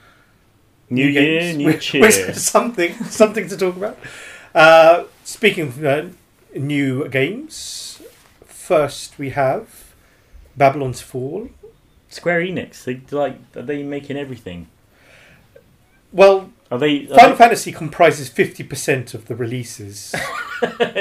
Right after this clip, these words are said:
Speaker 1: Yes.
Speaker 2: Um,
Speaker 1: Now,
Speaker 2: and, and the rest of it is
Speaker 1: who,
Speaker 2: also
Speaker 1: who's
Speaker 2: Square
Speaker 1: actually
Speaker 2: Enix.
Speaker 1: making this game? 'Cause it's Platinum Games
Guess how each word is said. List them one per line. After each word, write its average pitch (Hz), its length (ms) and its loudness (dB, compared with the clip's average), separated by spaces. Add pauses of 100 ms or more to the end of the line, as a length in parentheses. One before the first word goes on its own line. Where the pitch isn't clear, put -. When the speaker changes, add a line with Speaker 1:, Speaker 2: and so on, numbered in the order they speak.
(120)
Speaker 1:
Yes. - 560 -16
Speaker 2:
Um, 127 540 6 (300)
Speaker 1:
Now, 156 180 0
Speaker 2:
and, 160 300 0 (480)
and 147 120 -4
the 156 40 0
rest 160 220 2
of 135 60 -6
it 131 100 0
is 123 160 -4
Speaker 1:
who, 196 240 -6
Speaker 2:
also 196 140 0
Speaker 1:
who's 233 100 -2
Speaker 2:
Square 214 140 -4
Speaker 1:
actually 196 180 -8
Speaker 2:
Enix. 156 40 -6
Speaker 1:
making 156 340 -6
this 95 120 -14
game? 90 320 -12
'Cause 101 220 -16
it's 113 140 -16
Platinum 135 400 -10
Games 98 640 -10